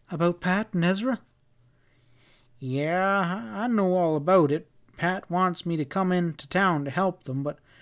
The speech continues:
I don't see how I can, not with Kitty so bad off. I, I gotta stay here just in case. Sally stopped dead on still on the threshold into the station.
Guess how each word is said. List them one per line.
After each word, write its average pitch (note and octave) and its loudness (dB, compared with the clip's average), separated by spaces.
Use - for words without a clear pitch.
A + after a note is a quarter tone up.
I C#3+ -4
don't G#3+ -2
see F3 0
how G3+ 2
I G#3 -4
can, G3 0
not F#3 -6
with C3+ -8
Kitty G#3+ 0
so C3 -8
bad C3 -4
off. E3+ -4
I, F#3+ -8
I E3+ -10
gotta A#3 0
stay A3 2
here E3+ 2
just E3+ -2
in D3+ -2
case. G3+ -2
Sally D3+ 4
stopped C#3+ 0
dead C#3+ 4
on C#3 0
still C#3 2
on C3 2
the C3 0
threshold C3+ 0
into C3 -2
the B2+ -2
station. B2+ -2